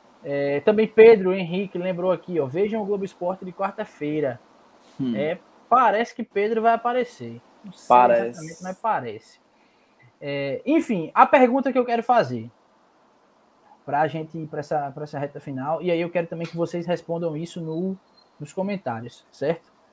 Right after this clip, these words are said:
Speaker 1: É o seguinte, onde foi que o Botafogo perdeu? Léo falou isso lá no comecinho.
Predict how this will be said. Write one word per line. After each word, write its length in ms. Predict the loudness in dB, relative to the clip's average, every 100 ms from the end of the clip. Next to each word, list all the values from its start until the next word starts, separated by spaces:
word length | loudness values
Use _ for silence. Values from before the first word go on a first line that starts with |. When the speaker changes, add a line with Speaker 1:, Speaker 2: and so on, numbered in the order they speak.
| _ _ _ _ 0
Speaker 1:
É 100 | 2
o 80 |
seguinte, 640 | 2 -2 -4 -6 -6 -12 -20 _ _ _ _ _ _ _
onde 300 | 8 8 10
foi 300 | 4 10 10
que 80 | 10
o 40 | 4
Botafogo 580 | 2 2 0 -2 -2 -2
perdeu? 500 | -2 0 0 0 -2
Léo 340 | 2 4 6
falou 320 | 4 4 4 0
isso 220 | -4 -6
lá 80 | -6
no 80 |
comecinho. 480 | -4 -4 -6 -8 -14